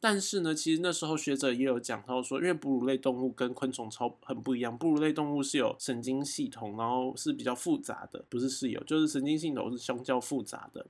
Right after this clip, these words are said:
而且哺乳类动物有很强大的学习能力，所以说呢，其实它会受到费洛蒙的影响其实不太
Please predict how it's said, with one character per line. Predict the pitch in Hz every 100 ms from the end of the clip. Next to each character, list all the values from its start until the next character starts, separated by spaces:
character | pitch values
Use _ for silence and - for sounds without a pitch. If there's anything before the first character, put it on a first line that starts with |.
| -
而 | 156
且 | 151
哺 | 160
乳 | 156
类 | 151 151
动 | 151 147 147
物 | 131
有 | 120 110 -
很 | 123
强 | 110 - 117
大 | 131 147
的 | 127 120
学 | 120
习 | 113 113
能 | 110 123
力， | 123
所 | 120 185
以 | 160
说 | 165 151
呢， | 156
其 | 151 151
实 | 139 147
它 | 139 170
会 | 165 185
受 | 160 175
到 | 160 156
费 | 165
洛 | 160 139
蒙 | 117
的 | 117 123
影 | 123 127
响 | 120 104
其 | - 110
实 |
不 | - 104
太 | - -